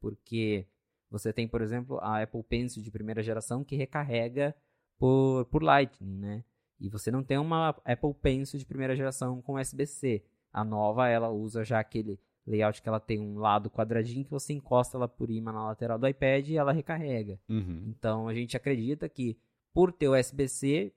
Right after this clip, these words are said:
Speaker 1: e pra suportar esses acessórios, esse iPad ele vai ganhar finalmente o visual mais moderninho ali dos outros iPads, que já tá na hora, né? O, eu, eu, eu até tenho aqui um,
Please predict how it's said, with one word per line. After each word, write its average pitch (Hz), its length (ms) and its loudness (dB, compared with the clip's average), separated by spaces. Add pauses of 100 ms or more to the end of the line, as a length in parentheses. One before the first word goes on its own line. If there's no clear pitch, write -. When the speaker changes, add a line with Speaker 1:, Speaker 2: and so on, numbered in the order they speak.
Speaker 1:
e 123 120 2
pra 135 260 6
suportar 120 480 -2
esses 117 180 -4
acessórios, 120 640 0 (300)
esse 170 180 -4
iPad 135 320 4
ele 143 180 0
vai 127 360 6
ganhar 120 380 -4
finalmente 113 760 -6 (260)
o 110 120 -4
visual 117 480 6
mais 113 220 -2
moderninho 110 680 -2
ali 104 260 -4 (300)
dos 107 160 -2
outros 113 300 -2
iPads, 117 340 0
que 185 120 -6
já 277 120 2
tá 254 100 0
na 247 140 4
hora, 139 260 8
né? 117 380 0
O, 113 380 -6
eu, 127 240 -4
eu, 156 280 -2
eu 143 200 2
até 92 200 0
tenho 165 360 0
aqui 127 240 -2
um, 113 420 -6